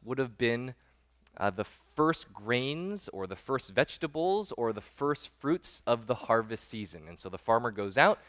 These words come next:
and it's been a long winter, but finally he sees some fruit. And so he goes out to inspect his trees, and he sees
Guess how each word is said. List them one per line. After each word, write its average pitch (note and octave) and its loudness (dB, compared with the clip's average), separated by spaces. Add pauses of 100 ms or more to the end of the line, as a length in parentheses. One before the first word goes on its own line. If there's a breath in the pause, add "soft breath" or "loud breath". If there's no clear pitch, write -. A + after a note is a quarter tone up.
(340 soft breath)
and G2 -4
it's - -8
been G#2 -4
a G2 -2
long B2 4
winter, A3+ 2 (240 soft breath)
but G#2+ 0
finally G3+ 8
he D#3 -4
sees C3+ -6
some A#2+ -4
fruit. F#2+ -8
And - -10
so B2 -8
he F#2 -4
goes B2+ 2
out C3 6
to - -14
inspect - -4
his - -12
trees, F3+ -2
and A2 -2
he G#2+ -4
sees B2+ -4